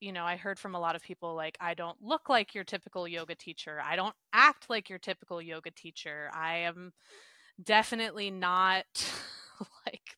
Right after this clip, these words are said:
the standard person that you think of when you think of yoga." And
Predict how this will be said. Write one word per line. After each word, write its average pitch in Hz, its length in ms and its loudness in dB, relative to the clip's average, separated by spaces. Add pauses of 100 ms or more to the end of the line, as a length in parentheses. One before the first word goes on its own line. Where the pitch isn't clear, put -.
the 208 100 -8
standard 185 800 0
person 220 520 2 (460)
that 349 120 6
you 392 140 8
think 403 240 0
of 240 220 6
when 220 100 0
you 202 100 -2
think 196 200 -8
of 185 140 -4
yoga." 190 460 0 (600)
And 208 420 4